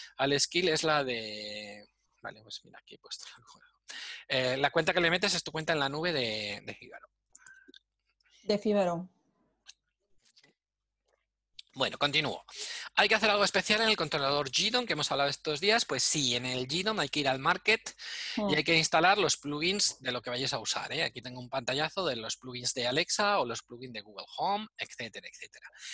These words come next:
Speaker 1: El, el G dom no viene de serie con estos plugins y me parece muy bien porque, bueno, pues si no los vas a usar, ¿para qué vas a estar sobrecargando el,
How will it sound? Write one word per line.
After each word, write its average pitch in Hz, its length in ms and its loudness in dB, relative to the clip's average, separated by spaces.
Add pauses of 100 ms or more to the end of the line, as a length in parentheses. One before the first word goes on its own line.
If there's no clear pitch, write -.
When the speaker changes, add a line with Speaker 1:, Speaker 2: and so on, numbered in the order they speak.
(160)
Speaker 1:
El, 123 680 -4
el 120 240 -4
G 156 140 -2
dom 165 200 0
no 147 140 -2
viene 143 360 0
de 131 120 0
serie 135 360 0
con 110 240 -10
estos 117 420 -10
plugins 196 380 -4
y 98 140 -14
me 113 140 -6
parece 110 320 -4
muy 117 240 -8
bien 185 220 -2
porque, - 360 -14
bueno, - 180 -20
pues - 120 -10
si 117 80 -6
no 117 120 -6
los 120 120 -6
vas 117 160 -4
a 123 40 -8
usar, 151 280 0 (560)
¿para 117 180 4
qué 117 140 -2
vas 113 120 -2
a 113 40 -4
estar - 160 -10
sobrecargando 98 640 -12
el, 92 160 -16